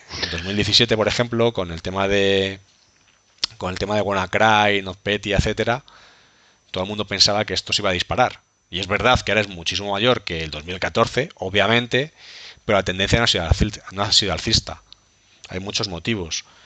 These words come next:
Uno es de concienciación, pero bueno, no echemos las campanas al fu-, al,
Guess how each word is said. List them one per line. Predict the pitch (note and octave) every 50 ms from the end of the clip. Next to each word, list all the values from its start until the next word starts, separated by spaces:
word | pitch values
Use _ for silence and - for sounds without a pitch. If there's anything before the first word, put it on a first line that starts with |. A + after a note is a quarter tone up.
| - - - - _ _ _ _ _
Uno | _ - F#2+ G2 G2 G2+ G2+
es | G#2 G2+
de | F#2 G#2
concienciación, | - G#2+ G#2+ - A2 G#2 - A2 G2 - - C#3 D3 D3 D#3 F3 G3+ G#3+ _ _ _ _ _ _ _ _ _
pero | - D#2+
bueno, | E2+ F#2+ F#2+ F2
no | F2 F2+
echemos | F2+ - F#2+ F#2+
las | G2
campanas | - F#2+ F2+ F#2 F2+ F2+ F2 F2+
al | F2
fu-, | - - - - -
al, | A2 F#2+ F2+ F2+ F2+ F2 F2 E2+ E2+